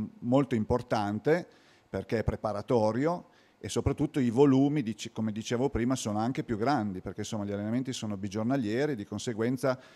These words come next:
c'è bisogno anche di più calorie in questo senso.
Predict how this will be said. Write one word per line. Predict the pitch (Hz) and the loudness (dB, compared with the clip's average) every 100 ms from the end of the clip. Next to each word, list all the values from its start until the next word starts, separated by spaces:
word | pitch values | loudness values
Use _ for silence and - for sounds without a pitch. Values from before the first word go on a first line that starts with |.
| - | -18
c'è | - 101 | -8 -4
bisogno | 110 110 120 117 | -2 2 2 4
anche | 117 123 123 | 2 0 -2
di | 110 | -2
più | 120 | -2
calorie | 120 117 107 135 123 107 101 | 0 0 2 2 2 0 -4
in | - | -8
questo | 107 107 107 | -6 -6 -6
senso. | - 101 95 - | -4 -4 -6 -8